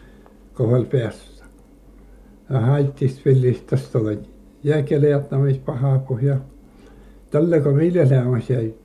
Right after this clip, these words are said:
tälle läämäs jo palkis raajihke kaikki. Tehtan kalle kudera ja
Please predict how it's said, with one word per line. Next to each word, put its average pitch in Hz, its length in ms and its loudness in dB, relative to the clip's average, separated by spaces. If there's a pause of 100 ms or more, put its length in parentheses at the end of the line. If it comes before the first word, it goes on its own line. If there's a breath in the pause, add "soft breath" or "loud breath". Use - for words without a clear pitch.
tälle 147 500 0
läämäs 123 380 -2
jo 131 80 -2
palkis 123 560 -8
raajihke 127 720 -6
kaikki. 127 680 -6 (1500 loud breath)
Tehtan 135 460 0
kalle 147 240 0
kudera 131 440 0
ja 123 380 -4